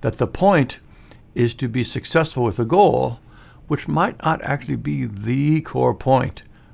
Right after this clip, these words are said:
of performance training. Unless, of course, you say the goal is to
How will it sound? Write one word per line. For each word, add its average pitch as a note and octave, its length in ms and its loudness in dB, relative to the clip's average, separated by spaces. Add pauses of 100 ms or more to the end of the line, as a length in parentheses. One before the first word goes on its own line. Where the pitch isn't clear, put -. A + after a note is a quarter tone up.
(160)
of A#2 460 2
performance A2 640 -4 (100)
training. - 480 -6 (380)
Unless, C3+ 300 4
of A#2+ 60 -4
course, A#2+ 220 0
you B2 80 -4
say B2 180 -2
the A2+ 120 -4
goal A2 300 0
is - 180 -6
to A2+ 280 -8